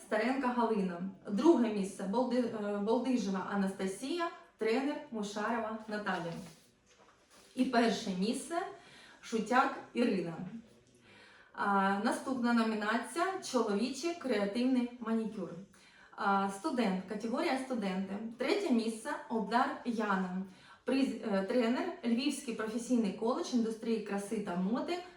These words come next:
тренер Оксана Кар-, Кардаш. Е, друге місце, Чайковська Тетяна, е, тренер Старенка Галина.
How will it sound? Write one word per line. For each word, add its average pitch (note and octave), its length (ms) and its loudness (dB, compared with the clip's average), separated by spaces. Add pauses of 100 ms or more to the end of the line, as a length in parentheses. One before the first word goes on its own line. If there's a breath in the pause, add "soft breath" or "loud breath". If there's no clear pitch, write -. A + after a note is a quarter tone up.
(100)
тренер C4 340 0 (180)
Оксана A3+ 560 2 (140)
Кар-, G3+ 360 -2
Кардаш. G#3 400 -4 (800 loud breath)
Е, G#3 400 0
друге B3+ 360 6
місце, A3 480 2
Чайковська C4 580 0
Тетяна, G3 680 0 (260)
е, G#3 120 0
тренер D#4 400 0
Старенка A#3 520 0
Галина. F#3 460 -2